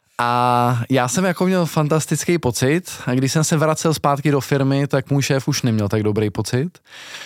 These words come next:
Eh, po týdnu já jsem zjistil, že to byla ta nejhůř vyjednaná dohoda v historii celé firmy, takže mě to stálo flek, no a já jsem zjistil, že to je naposled, co se mi tohleto stane.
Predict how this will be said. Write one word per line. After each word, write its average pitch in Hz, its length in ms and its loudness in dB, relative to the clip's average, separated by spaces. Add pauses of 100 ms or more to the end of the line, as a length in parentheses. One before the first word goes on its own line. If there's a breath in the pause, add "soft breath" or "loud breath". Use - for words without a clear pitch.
(140 loud breath)
Eh, 113 40 4 (540)
po 147 120 0
týdnu 165 320 2
já 143 80 0
jsem 147 180 0
zjistil, 139 300 0
že 135 120 0
to 135 120 0
byla 135 180 2
ta 143 180 0
nejhůř 165 600 0
vyjednaná 143 440 2
dohoda 135 340 2
v 113 60 -2
historii 143 540 0
celé 143 240 0
firmy, 110 540 0 (460 loud breath)
takže 127 220 0
mě 147 120 2
to 147 100 2
stálo 143 360 2
flek, 135 420 0
no 147 120 2
a 143 60 2
já 131 140 2
jsem 143 200 0
zjistil, 139 540 0
že 135 560 2 (340 loud breath)
to 139 80 2
je 143 80 4
naposled, 147 540 0
co - 140 -4
se - 140 0
mi 127 100 2
tohleto 110 360 0
stane. 85 340 -4